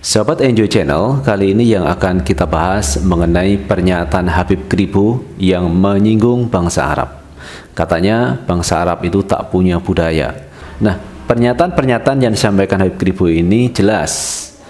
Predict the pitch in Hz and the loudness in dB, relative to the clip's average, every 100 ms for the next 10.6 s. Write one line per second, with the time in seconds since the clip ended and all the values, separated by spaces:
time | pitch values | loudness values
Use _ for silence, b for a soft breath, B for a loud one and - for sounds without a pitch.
0 | B B - 87 92 107 - - - - | B B -2 0 2 2 2 -4 -12 -2
1 | 85 - 92 95 92 110 95 107 135 160 | -2 0 0 2 2 2 2 0 -2 -4
2 | 147 - 82 - 87 98 117 127 123 92 | -8 -6 -2 -2 0 0 2 -2 -2 -2
3 | 90 101 92 85 82 90 82 76 - - | 0 0 0 -2 0 -2 0 -4 -4 -14
4 | - B B B B B B 113 110 117 | -20 B B B B B B 0 2 2
5 | 117 117 117 147 131 104 110 131 139 143 | 0 0 2 2 2 2 2 0 -2 -4
6 | - - - - 107 107 101 131 117 104 | -12 -16 -20 -4 -2 0 -2 0 0 0
7 | 98 95 107 110 - - 104 101 95 90 | 2 2 2 -2 -8 -2 0 2 2 0
8 | 71 - B B B B - 98 101 - | -2 -8 B B B B -6 -4 -2 -2
9 | - 139 78 - - - - 98 120 - | 0 2 0 -4 -10 -14 -4 0 0 0
10 | 95 98 107 113 113 123 | 0 2 2 0 -2 -4